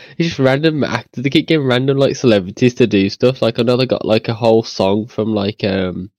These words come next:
a member of B T S, and, um, is it Halsey or Hal-,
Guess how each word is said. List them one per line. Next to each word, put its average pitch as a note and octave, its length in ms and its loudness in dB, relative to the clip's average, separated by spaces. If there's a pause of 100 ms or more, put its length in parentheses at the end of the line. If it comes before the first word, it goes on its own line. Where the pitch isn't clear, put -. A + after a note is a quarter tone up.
(480)
a G#2+ 60 -4
member G#2+ 320 2
of G#2 140 2
B G#2 180 0
T G#2 260 -2
S, F#2 340 -6 (440)
and, G2 240 -4
um, F#2+ 420 -2 (800)
is - 60 -12
it - 80 -8
Halsey G#2 680 0
or A2 100 -6
Hal-, G2+ 280 -8